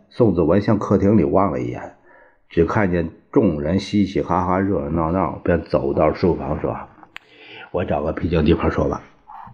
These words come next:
蒋介石在回转椅上坐了下来，指指桌上的一大堆资料说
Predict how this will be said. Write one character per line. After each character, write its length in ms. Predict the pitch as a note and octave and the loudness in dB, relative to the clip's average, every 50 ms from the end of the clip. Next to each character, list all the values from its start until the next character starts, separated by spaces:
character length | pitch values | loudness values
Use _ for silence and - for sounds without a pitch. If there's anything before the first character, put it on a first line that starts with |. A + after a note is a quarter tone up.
| - - - - - - | -20 -20 -18 -18 -10 -2
蒋 240 | - A2 G#2 A2+ C3 | 0 2 4 4 6
介 160 | D3+ D3+ A#2+ | 6 4 4
石 140 | G#2+ C3 C#3 | 4 2 2
在 200 | - C#3 G#2+ F2+ | 4 2 2 2
回 300 | - - - A2 B2+ C#3 | 0 2 2 4 4 4
转 340 | A#2 G#2+ F#2+ G#2+ B2 A2+ E2 | 4 4 2 4 2 0 0
椅 140 | D2+ D#2 | -2 -2
上 260 | D#2 - F2+ F#2+ G#2 G#2 | -2 0 2 2 2 2
坐 180 | G#2+ C#3+ G#2+ D2+ | 4 2 2 2
了 100 | D2+ D2 | 0 0
下 140 | - E2+ | -2 0
来， 160 | D2 D2 D#2 D#2+ | 0 0 0 -2
指 360 | - - E2 F2 G#2+ B2+ A#2+ | -2 2 4 4 6 4 4
指 280 | - - D#2 D#2 D#2 | 2 -2 -2 -2 -2
桌 240 | D#2 - G#2 G2 F#2+ | 2 4 4 4 4
上 180 | F#2 F2 D2 C2+ | 2 0 -2 -2
的 80 | D2 | -2
一 220 | D2 D2+ D#2+ F#2 G#2 | -2 0 4 4 4
大 220 | G#2 E2+ - C#2 | 4 4 2 -2
堆 140 | C#2+ D#2+ D#2+ | -4 -4 -4
资 160 | D2 - F#2 | -2 0 2
料 220 | F#2 G2+ E2+ C#2 - | 2 2 2 2 0
说 320 | - D2 C#2 - - - | -2 -6 -6 -6 -8 -14